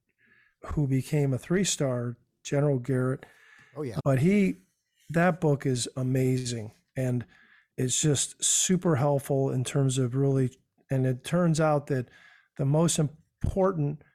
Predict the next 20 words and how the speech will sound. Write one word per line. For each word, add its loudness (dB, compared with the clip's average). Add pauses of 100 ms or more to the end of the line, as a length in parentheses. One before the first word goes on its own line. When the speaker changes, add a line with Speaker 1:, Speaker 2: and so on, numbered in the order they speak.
(160)
Speaker 1:
not 0
urgent 2
thing, 2
one 2
of 2
those 2
things 2
is -4 (180)
planning. -4 (680)
And 2
you 2
can 0
really 2
change 2
an 2
organization 2
if -4
you 0
get -4
deep 0